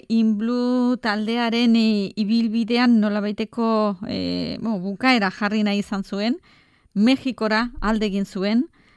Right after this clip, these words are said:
han egon zen denboraldi batez, eta gero itzulitakoan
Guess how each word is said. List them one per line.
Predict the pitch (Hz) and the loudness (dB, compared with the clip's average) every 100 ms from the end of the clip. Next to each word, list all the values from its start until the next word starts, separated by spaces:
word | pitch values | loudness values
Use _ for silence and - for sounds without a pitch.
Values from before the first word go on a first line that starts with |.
| _ | _
han | - 233 | 0 0
egon | 226 226 | 2 0
zen | 220 226 220 | 0 2 2
denboraldi | 202 208 220 214 202 | 2 0 0 0 0
batez, | 190 220 233 | -2 -4 -6
eta | 220 185 | -6 -6
gero | 190 214 | -4 -2
itzulitakoan | 214 - 202 202 196 - 196 208 214 | -4 -4 -4 -4 -6 -4 -2 -2 -4